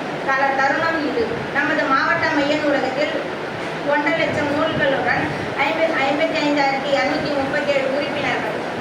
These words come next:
ஆயிரத்தி ஐநூத்தி முப்பத்தினாலு புரவலர்கள் உள்ளனர். இதில் எஸ் ஆர் ஜி டி எஸ் பள்ளி மாணவர்களும்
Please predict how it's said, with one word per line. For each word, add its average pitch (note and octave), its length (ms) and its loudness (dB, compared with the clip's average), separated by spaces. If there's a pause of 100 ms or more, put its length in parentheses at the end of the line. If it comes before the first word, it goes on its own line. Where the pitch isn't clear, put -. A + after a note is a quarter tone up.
(160)
ஆயிரத்தி D#5+ 400 2
ஐநூத்தி D4 380 0
முப்பத்தினாலு C#4+ 600 0
புரவலர்கள் D4 580 2
உள்ளனர். B3+ 380 0 (140)
இதில் C#4 260 2 (140)
எஸ் C4+ 220 0
ஆர் D#4+ 180 0
ஜி D4+ 160 -2
டி C4 80 -4 (120)
எஸ் C#4+ 220 -2
பள்ளி C#4+ 320 0
மாணவர்களும் C4+ 680 0